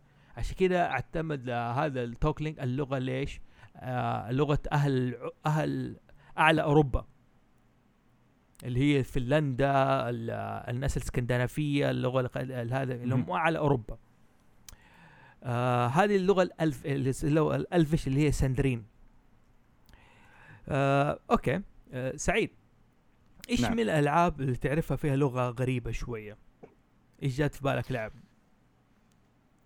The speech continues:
Speaker 2: أه... أه... والله في وا-، في وايد ألعاب، ما، ما يحضرني حاليًا شيء
Speaker 1: حلو.
Speaker 2: معين.
Speaker 1: Last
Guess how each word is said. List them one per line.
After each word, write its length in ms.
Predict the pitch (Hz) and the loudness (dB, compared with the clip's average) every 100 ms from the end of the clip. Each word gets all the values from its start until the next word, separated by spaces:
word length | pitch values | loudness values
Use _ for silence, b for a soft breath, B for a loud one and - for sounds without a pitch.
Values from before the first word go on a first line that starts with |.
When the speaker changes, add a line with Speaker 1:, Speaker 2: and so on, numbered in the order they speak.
| _ _ - | _ _ -6
Speaker 2:
أه... 500 | 117 117 117 117 120 117 B B B B B B _ _ _ _ _ - | -2 -2 0 0 -2 -6 B B B B B B _ _ _ _ _ -14
أه... 240 | 110 - - _ _ _ _ - - | -12 -12 -14 _ _ _ _ -14 -8
والله 200 | 110 135 | -4 -4
في 160 | - 120 | -4 -2
وا-، 260 | 127 82 | 0 -2
في 140 | - 110 | -2 0
وايد 260 | 120 95 | 0 0
ألعاب، 240 | 90 95 98 | 0 2 4
ما، 140 | 131 | 4
ما 140 | 135 | 4
يحضرني 320 | 135 123 107 101 | 2 2 0 0
حاليًا 320 | 95 104 104 | 0 2 0
شيء 200 | - 107 | 0 0
Speaker 1:
حلو. 100 | 98 | 2
Speaker 2:
معين. 440 | 92 131 139 196 | 0 2 4 4
Speaker 1:
Last 140 | 185 | 2